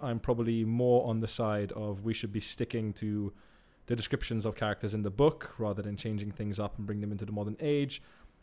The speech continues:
especially because of how well the games have displayed this wonderful and brutal world to us. Um, it's not so, so much with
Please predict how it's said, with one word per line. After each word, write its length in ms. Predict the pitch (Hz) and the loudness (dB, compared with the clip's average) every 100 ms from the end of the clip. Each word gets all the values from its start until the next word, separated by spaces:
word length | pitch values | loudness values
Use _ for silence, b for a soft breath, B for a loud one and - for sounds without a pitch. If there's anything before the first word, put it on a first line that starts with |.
| - - | -10 -4
especially 500 | - - 170 - 143 | -2 6 6 6 4
because 480 | 127 - 113 110 | 4 6 6 6
of 140 | 113 104 | 2 -2
how 260 | - 110 | 0 2
well 380 | 110 107 104 101 | 4 2 2 0
the 120 | 101 | 0
games 500 | 101 104 101 98 101 | 0 0 0 -2 -4
have 280 | - 95 92 - - - _ - | -4 -6 -6 -10 -18 -20 _ -4
displayed 580 | 123 - 110 104 101 - | -4 0 0 2 -2 -4
this 340 | 98 - - b b b b b _ | -6 -4 -10 b b b b b _
wonderful 520 | 107 110 107 - 107 107 | -2 0 0 0 0 2
and 160 | 101 | 0
brutal 500 | 98 104 - 107 113 - - - - | 2 0 2 0 0 -4 -20 -20 -12
world 320 | 110 139 147 | 4 8 8
to 240 | - 107 92 | 4 -6 -6
us. 240 | 80 - - b b b b - 127 | -8 -14 -18 b b b b -8 2
Um, 440 | 131 131 127 127 | 4 4 4 0
it's 180 | - - | -2 2
not 220 | 214 220 | 2 2
so, 640 | - - - - 135 151 160 | -2 -2 2 6 10 10 8
so 240 | - 151 | 6 6
much 420 | 143 143 139 - 117 | 8 6 4 -2 0
with 380 | 120 120 113 | 4 4 4